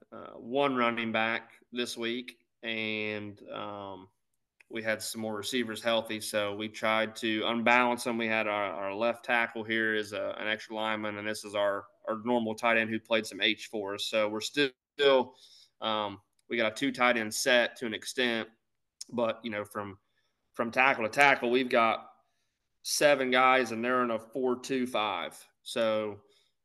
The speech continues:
um, this is, you know, we don't do a great job schematically of blocking this.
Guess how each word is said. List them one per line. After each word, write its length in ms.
um, 380
this 160
is, 260
you 80
know, 120
we 140
don't 320
do 140
a 60
great 580
job 420
schematically 720
of 100
blocking 420
this. 560